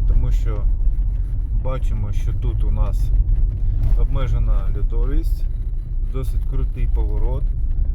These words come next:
Краще його проходити на швидкості десь двадцять кілометрів на годину.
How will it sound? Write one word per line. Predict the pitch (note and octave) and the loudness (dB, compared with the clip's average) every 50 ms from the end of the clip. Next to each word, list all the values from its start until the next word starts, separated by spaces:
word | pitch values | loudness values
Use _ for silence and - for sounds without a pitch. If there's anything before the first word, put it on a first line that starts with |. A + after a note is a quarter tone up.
| - - | 0 0
Краще | - C#3+ C#3 C3+ - - C#3+ | 0 0 0 0 0 0 0
його | D3 D3 | 0 0
проходити | - D3 - - E3 D#3 C#3+ C#3 - - | 0 0 2 2 0 0 0 0 0 0
на | - - - | 0 0 -2
швидкості | - - - - - - - - - - - - | -2 -2 -2 0 0 0 0 0 0 -2 -2 -2
десь | - - - - - - - - - - - - - - - - - - - - - - | -2 -2 0 0 0 0 0 -2 -2 -2 -2 0 -2 -2 -2 -4 -4 -4 -2 -2 -2 -2
двадцять | - - C#3+ D3+ D3+ C#3+ - D3 - | -2 -2 -2 -2 -2 -2 -2 -4 -4
кілометрів | - - D3+ D3 - - - - - - - | -4 -4 -4 -2 0 2 2 2 2 2 2
на | C#3+ C#3+ C#3 | 0 0 0
годину. | C3+ C#3+ - - C#3+ C#3+ C#3 C#3+ C#3 | 0 2 2 2 2 2 0 -2 -2